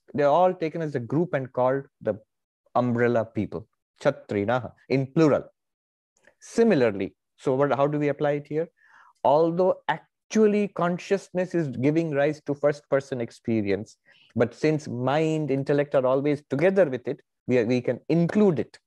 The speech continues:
Just like people with the umbrella, only one umbrella, but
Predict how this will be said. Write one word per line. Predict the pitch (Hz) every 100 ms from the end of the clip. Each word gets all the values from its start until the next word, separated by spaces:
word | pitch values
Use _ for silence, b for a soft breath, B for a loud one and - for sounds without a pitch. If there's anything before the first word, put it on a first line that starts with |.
| _ _ _ _ _ 110
Just | 110 - 139
like | 131 135 _ -
people | 190 202 208
with | 170
the | 147
umbrella, | 139 127 127 117
only | 135 185
one | 180 208
umbrella, | 170 117 110 - _ _
but | 135 -